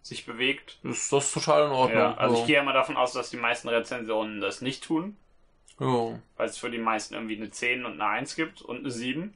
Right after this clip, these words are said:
Speaker 2: Ja.
Speaker 1: Und das
Speaker 2: Aber
Speaker 1: war's.
Speaker 2: wenn, wenn man die Skala ausnutzen möchte, hier so ein bisschen gehobenes Mittelmaß.
Speaker 1: Ja.
Speaker 2: Ist okay.
Speaker 1: Macht Spaß.
Speaker 2: Ja.
Speaker 1: Ja.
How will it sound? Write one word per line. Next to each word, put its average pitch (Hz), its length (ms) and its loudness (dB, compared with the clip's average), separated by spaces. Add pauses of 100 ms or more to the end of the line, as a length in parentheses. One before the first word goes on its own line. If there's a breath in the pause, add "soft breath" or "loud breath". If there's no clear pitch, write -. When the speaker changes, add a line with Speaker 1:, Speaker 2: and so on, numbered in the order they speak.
Speaker 2:
Ja. 120 320 -2 (1400)
Speaker 1:
Und 120 180 -10
das - 20 -2
Speaker 2:
Aber 131 120 6
Speaker 1:
war's. 113 220 6
Speaker 2:
wenn, 135 60 0
wenn 131 60 4
man 143 140 4
die 135 60 0
Skala 131 400 4
ausnutzen 175 560 0
möchte, 180 440 0 (500 soft breath)
hier 170 140 6
so 165 80 4
ein 165 100 6
bisschen 165 360 6
gehobenes 156 520 6
Mittelmaß. 110 640 2
Speaker 1:
Ja. 101 420 4
Speaker 2:
Ist - 100 -4
okay. 113 400 -2
Speaker 1:
Macht 117 180 -2
Spaß. 101 360 2
Speaker 2:
Ja. 113 320 0 (160)
Speaker 1:
Ja. 98 200 2